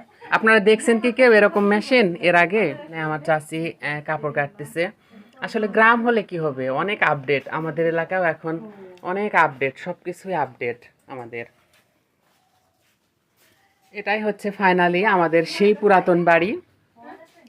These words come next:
হ্যাঁ, তো সবার সাথে শেয়ার করে দিলাম আমরা বাড়িটা। যাই হোক,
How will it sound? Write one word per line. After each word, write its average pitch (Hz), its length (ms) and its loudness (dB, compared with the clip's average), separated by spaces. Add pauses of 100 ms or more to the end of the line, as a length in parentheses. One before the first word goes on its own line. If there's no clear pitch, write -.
(120)
হ্যাঁ, 202 300 -2 (1160)
তো 202 80 -4
সবার 214 240 4
সাথে 214 260 -2
শেয়ার 214 300 2
করে 208 220 2
দিলাম 208 400 2 (140)
আমরা 185 380 0 (140)
বাড়িটা। 175 460 -2 (1900)
যাই 175 260 2
হোক, 202 200 0